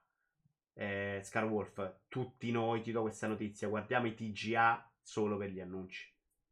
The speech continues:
Nessuno guarda i T G A per le premiazioni, manco lo, i T G A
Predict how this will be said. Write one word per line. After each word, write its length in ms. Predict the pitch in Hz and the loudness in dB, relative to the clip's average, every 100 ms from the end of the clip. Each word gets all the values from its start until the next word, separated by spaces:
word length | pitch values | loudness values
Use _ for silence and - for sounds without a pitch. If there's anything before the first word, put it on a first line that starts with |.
| _ _ - | _ _ -4
Nessuno 640 | 117 123 - 151 147 131 | -2 -2 0 4 6 6
guarda 260 | 123 110 113 | 6 4 2
i 80 | |
T 140 | 107 101 | -2 -4
G 140 | 98 | 2
A 100 | 113 | 2
per 160 | 107 104 | 4 2
le 80 | 101 | 0
premiazioni, 880 | 104 107 113 - 113 107 104 104 117 | 0 -2 -2 -4 0 0 0 -2 -2
manco 540 | 123 156 170 165 160 | 4 6 6 6 4
lo, 280 | 156 151 - | 4 4 -4
i 120 | 139 | -8
T 160 | 135 143 | -4 -4
G 220 | 104 101 | -2 2
A 320 | 117 123 - | 6 6 4